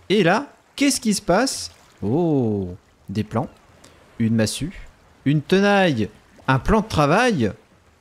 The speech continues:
Et là-bas, je peux voir des cordages. Et puis regardez, ça a été, eh bien, rallongé.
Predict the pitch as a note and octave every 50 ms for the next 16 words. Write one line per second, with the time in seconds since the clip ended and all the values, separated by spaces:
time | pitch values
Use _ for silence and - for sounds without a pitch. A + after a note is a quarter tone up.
0 | _ - F3+ A3+ A3+ - - - - _ _ - B2 C#3+ G3 F3 C3 C3 C#3 F3
1 | G#3+ G#3+ - D3+ B2+ A#2 C#3+ G3+ G#3 - F3 D3 B2+ C3 C3 C#3 E3 F#3+ F#3 -
2 | - B2 G#2+ C3+ C#3+ C3+ - - D#3+ D3+ D3+ E3 D#3+ D#3 C3+ A2+ A2+ - - D#3
3 | E3 F3 F3 A3 A#3+ A3 A3 - E3+ D#3+ D#3 - - G3+ A3 D#3 - - - -
4 | - - A#2+ A2+ A2 B2+ C3 C3 B2+ B2 A2+ A#2+ C3 C#3+ F3+ F#3+ G3 A#3+ C4+ C#4+